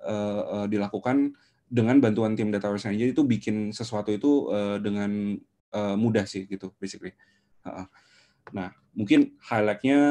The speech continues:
eh, begitu dulu ya. Heeh. Mungkin mau jelasin dikit in, eh, our cultures di Ruang Guru itu ada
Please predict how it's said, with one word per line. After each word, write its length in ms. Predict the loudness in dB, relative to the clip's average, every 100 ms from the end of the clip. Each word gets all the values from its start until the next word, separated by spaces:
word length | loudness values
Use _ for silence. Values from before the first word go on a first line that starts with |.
| 2 0
eh, 240 | 0 0
begitu 320 | 0 0 0
dulu 240 | 2 2 0
ya. 240 | -4 -8 _ -8
Heeh. 240 | -8 -8 -12 _ _ _ _ _ _ -4
Mungkin 320 | 4 4 4 0
mau 160 | 6 8
jelasin 400 | 8 6 6 4
dikit 320 | 4 2 0 -2
in, 320 | 0 2 2 2
eh, 260 | 2 2 2
our 160 | 2
cultures 320 | 0 0 0 4
di 160 | 4
Ruang 240 | 4 2 2
Guru 160 | 2
itu 160 | 2 2
ada 560 | 2 2 4 4 0